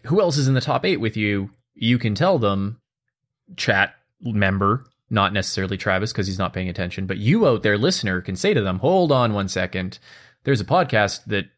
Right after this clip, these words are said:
spent five minutes talking about this, and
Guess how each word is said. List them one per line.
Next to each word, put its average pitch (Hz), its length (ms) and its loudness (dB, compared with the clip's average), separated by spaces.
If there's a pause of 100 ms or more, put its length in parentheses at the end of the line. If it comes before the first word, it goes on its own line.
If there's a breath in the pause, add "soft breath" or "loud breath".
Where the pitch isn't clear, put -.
spent 107 300 -2
five 110 220 2
minutes 110 240 0
talking 190 320 0
about 95 220 -2
this, 95 360 -2
and 95 460 -2